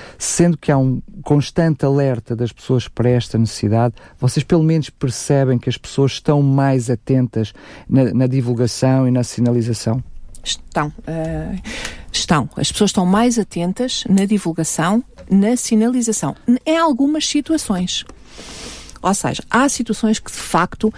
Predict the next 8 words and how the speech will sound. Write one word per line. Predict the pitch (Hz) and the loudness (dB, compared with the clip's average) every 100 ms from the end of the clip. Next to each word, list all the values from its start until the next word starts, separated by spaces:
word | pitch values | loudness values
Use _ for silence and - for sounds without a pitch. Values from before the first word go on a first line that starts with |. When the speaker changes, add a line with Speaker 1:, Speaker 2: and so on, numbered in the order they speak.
| - - - | -10 -10 0
Speaker 2:
as | 202 | 2
entidades | 214 220 190 190 185 | 2 2 0 -2 -2
já | 185 202 | 0 2
identificam | 208 202 196 208 - 170 | 2 0 0 -2 0 2
muito | 180 160 | 2 2
bem, | 175 180 175 156 - - - | 0 2 0 -2 -10 -18 0
que | 190 | 2
já | 208 208 202 | 2 0 -2